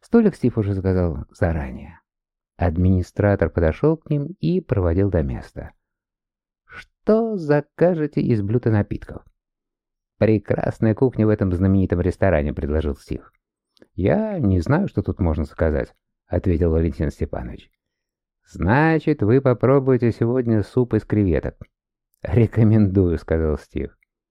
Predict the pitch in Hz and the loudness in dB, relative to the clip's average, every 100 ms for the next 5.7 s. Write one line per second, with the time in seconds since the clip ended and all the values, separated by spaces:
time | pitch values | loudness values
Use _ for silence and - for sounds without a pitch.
0 | _ _ _ _ _ _ _ _ - 87 | _ _ _ _ _ _ _ _ -4 -4
1 | - 92 113 131 127 - - 95 98 127 | 0 0 2 2 -2 -6 -6 -2 0 0
2 | 135 131 123 - 117 - 123 123 123 107 | 0 0 -2 0 -2 0 0 2 2 2
3 | 117 107 104 90 87 107 107 101 98 - | 0 2 0 2 0 0 0 -2 -4 -4
4 | 117 151 143 117 131 120 104 87 107 147 | -2 0 0 -2 0 0 0 0 0 0
5 | 127 117 110 82 67 - - | 0 -2 0 -2 -2 -10 -18